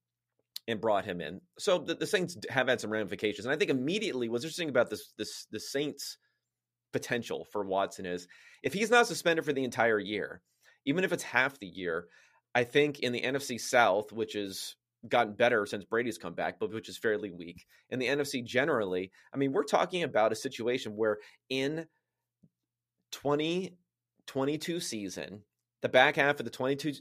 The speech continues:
twenty-two season, we could have Deshaun Watson starting for a team, the team being the Saints, in the playoff hunt, deep in the playoff hunt, because they have a good core team right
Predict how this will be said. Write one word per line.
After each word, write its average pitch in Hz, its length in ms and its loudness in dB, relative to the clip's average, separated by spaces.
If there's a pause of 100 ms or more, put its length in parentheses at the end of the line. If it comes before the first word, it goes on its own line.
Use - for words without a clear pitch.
(140)
twenty-two 135 380 0
season, 101 320 -6
we 135 140 2
could 151 300 4
have 117 440 4 (360)
Deshaun 139 380 2
Watson 113 400 2
starting 120 400 2
for 123 260 0
a 113 160 2
team, 92 360 -8
the 95 80 -12
team 107 240 -6
being 107 180 -4
the 101 60 -10
Saints, 90 440 -8 (420)
in 139 380 4
the 120 120 -2
playoff 107 540 4
hunt, - 520 -8 (420)
deep 135 360 0
in 120 140 0
the 110 60 -2
playoff 101 440 2
hunt, 82 280 -8
because 139 300 2
they 190 160 4
have 165 460 6
a 127 80 2
good 123 560 2 (260)
core 123 460 4 (260)
team 110 420 -4 (240)
right 107 560 2